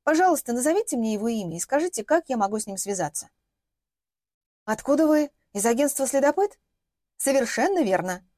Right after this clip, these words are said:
«Да, мы действительно обслуживаем это агентство. Но вот странно, у меня не отмечен ваш вызов. Нет никаких сведений о неисправности телефонов». «Нет?» — переспросил Лебедкин. «Нет никаких неисправностей за последний месяц,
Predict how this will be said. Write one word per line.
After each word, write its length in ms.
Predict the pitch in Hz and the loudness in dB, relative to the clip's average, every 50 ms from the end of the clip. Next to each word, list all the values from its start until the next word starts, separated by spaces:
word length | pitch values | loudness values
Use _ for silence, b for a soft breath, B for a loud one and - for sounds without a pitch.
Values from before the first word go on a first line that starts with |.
| _ _ _ _ _ _ _ _ _ _ | _ _ _ _ _ _ _ _ _ _
«Да, 460 | - 208 202 190 240 233 226 208 208 | -10 -6 0 2 4 4 4 4 2
мы 160 | 214 233 277 302 | 2 2 2 4
действительно 540 | 339 359 339 - 320 262 - 247 254 269 | 4 2 2 2 0 0 0 0 0 0
обслуживаем 480 | 277 277 - 320 302 240 226 220 208 196 | 0 0 0 0 0 0 0 -2 -2 -2
это 200 | 196 196 - 226 | -4 -2 0 0
агентство. 500 | 247 247 233 190 151 - - - 170 - _ _ _ _ _ _ _ _ | 0 2 0 -2 -4 -4 -8 -10 -12 -14 _ _ _ _ _ _ _ _
Но 120 | - 247 262 | -4 -2 2
вот 140 | 277 294 - | 2 2 0
странно, 480 | - - 339 311 262 220 202 196 196 | 0 0 2 2 2 2 0 -2 -4
у 60 | 202 | -2
меня 220 | 214 240 254 285 311 | -2 -2 0 0 0
не 120 | 330 349 | 2 2
отмечен 440 | 349 349 - 269 254 254 - 294 277 | 0 0 -2 -2 -4 -4 -4 -4 -2
ваш 220 | 294 285 269 - | -2 -2 -2 -4
вызов. 360 | 254 254 226 165 180 165 - _ _ _ _ _ _ _ | -6 -6 -6 -6 -6 -12 -14 _ _ _ _ _ _ _
Нет 360 | - 247 269 285 311 349 - 359 | -4 0 2 2 2 2 0 -2
никаких 360 | 330 302 269 269 269 254 214 | 0 0 0 0 0 -4 -4
сведений 520 | - 226 247 254 247 294 294 294 277 262 - | -4 -4 -2 -2 -2 0 0 0 0 0 -2
о 100 | - 233 | -2 -2
неисправности 680 | 233 233 226 - - 214 214 214 240 262 262 - 262 | -2 -2 -4 -4 -2 -4 -2 -2 -2 -4 -4 -6 -6
телефонов». 500 | 220 233 185 180 - 180 180 180 190 202 _ _ _ _ _ _ _ _ _ _ _ _ _ _ _ - | -4 -4 -6 -6 -6 -8 -8 -8 -8 -12 _ _ _ _ _ _ _ _ _ _ _ _ _ _ _ -4
«Нет?» — 400 | 214 214 214 208 269 - - _ _ _ _ _ _ _ - | -2 0 0 2 0 0 -2 _ _ _ _ _ _ _ -6
переспросил 500 | 208 196 196 - - 190 185 - 190 180 | -4 -4 -4 -2 -2 -2 -2 -2 -4 -4
Лебедкин. 520 | 180 180 170 170 165 - - - 170 160 _ _ _ _ _ _ _ _ _ - | -4 -4 -4 -4 -8 -8 -12 -16 -16 -18 _ _ _ _ _ _ _ _ _ -2
«Нет 400 | 269 294 302 302 294 277 277 277 | 2 2 4 4 4 2 0 0
никаких 360 | 262 269 269 - 277 269 269 | 0 0 0 0 0 -2 -2
неисправностей 680 | 262 254 233 - 262 262 285 330 330 294 - 269 247 | -2 -6 -4 0 2 2 2 2 0 -2 -4 -4 -4
за 80 | 214 208 | -4 -2
последний 420 | 208 196 202 - 226 247 226 233 | -2 -2 -2 -2 -2 -2 0 -2
месяц, 400 | 208 180 170 165 170 180 - - | -4 -4 -6 -10 -10 -12 -14 -16